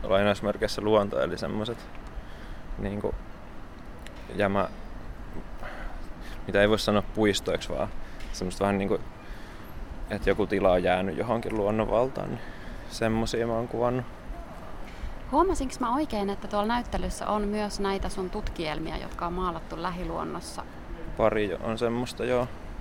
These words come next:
Speaker 2: Joo.
Speaker 1: Ne on aika semmosia yksityiskohtia sitten, että siinä on vaikka Lehtiä maassa on yksi teos ja sit semmonen Koivun pinta on yksi teos.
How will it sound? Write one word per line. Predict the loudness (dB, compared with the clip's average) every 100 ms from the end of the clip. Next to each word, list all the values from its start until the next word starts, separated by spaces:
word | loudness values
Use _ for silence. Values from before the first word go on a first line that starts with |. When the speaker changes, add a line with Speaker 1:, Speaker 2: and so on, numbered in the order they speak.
| -8 -6
Speaker 2:
Joo. | -4 -4 -6 -10 -12 -12 -10 -10 -10 -8 -4 2
Speaker 1:
Ne |
on | 6
aika | 6 6
semmosia | 4 4 4
yksityiskohtia | 4 2 0 0 0 0 2 2 4 4
sitten, | 2 -2 -2 0
että | 2
siinä | 2
on | 4
vaikka | 2 6
Lehtiä | 6 6 8 10
maassa | 10 8 6 4 2 4
on | 4
yksi | 2 2
teos | 8 8 8
ja | 4 4 -2 -2 -4 -4 -6 -2
sit | -2 0
semmonen | 0 2 4
Koivun | 8 10 10 6 6
pinta | 2 2 2
on | 2
yksi | -2 -4
teos. | -2 0 -2